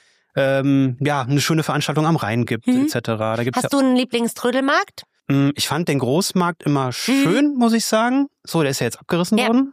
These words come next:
Speaker 1: Der, ich, der zieht jetzt um. Ich
Speaker 2: Mhm.
Speaker 1: muss gestehen, ich weiß gar nicht richtig, wohin.
Speaker 2: Ich glaub, zur Metro.
Speaker 1: Zur Metro.
Speaker 2: Oder
Speaker 1: Ah, ja.
Speaker 2: zumindest ist da eine Interims-, äh, Lösung.
Speaker 1: Ja. Ja, da hab ich jetzt am Wochenende ein ganz trauriges Bild gesehen. Also das ist halt wie so ein Trümmerhaufen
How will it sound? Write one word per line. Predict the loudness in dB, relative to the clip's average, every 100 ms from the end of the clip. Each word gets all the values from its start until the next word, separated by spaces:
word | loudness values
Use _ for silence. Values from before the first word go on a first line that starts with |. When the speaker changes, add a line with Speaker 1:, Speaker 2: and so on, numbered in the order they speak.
| _
Speaker 1:
Der, | -8 -6
ich, | -4
der | -4
zieht | -2 -2
jetzt | -2
um. | 0 2 2
Ich | 2
Speaker 2:
Mhm. | 2
Speaker 1:
muss | 2 0
gestehen, | -2 -2
ich | -2
weiß | -2 -2
gar | 0
nicht | 0 0
richtig, | -2 0
wohin. | 2 2 0 -4 _ _ -8
Speaker 2:
Ich | -2
glaub, | -2 0
zur | 0
Metro. | 2 0 -2 -2 0 0 -6 -10
Speaker 1:
Zur | -2
Metro. | 0 0 -2 -4 0
Speaker 2:
Oder | 0 2
Speaker 1:
Ah, |
ja. | 2
Speaker 2:
zumindest | 2 0
ist | -2 -2
da | 0
eine | 0 0
Interims-, | 2 2 0 0 0 -2 -6 -2
äh, | 0 2 2 2 0 -4 -4 -2
Lösung. | 2 2 2 0 0
Speaker 1:
Ja. | 0 0
Ja, | -2
da | -2
hab | 0
ich | -2
jetzt | -4 0
am | 0 0
Wochenende | 0 2 2 2
ein |
ganz | 0 -4
trauriges | -4 -4 -2 -4
Bild | -2 -2 0
gesehen. | -2 -2 0
Also | 0
das | 0 -2
ist | -2
halt | -2 0
wie |
so | 0
ein | 0
Trümmerhaufen | 0 2 2 2 2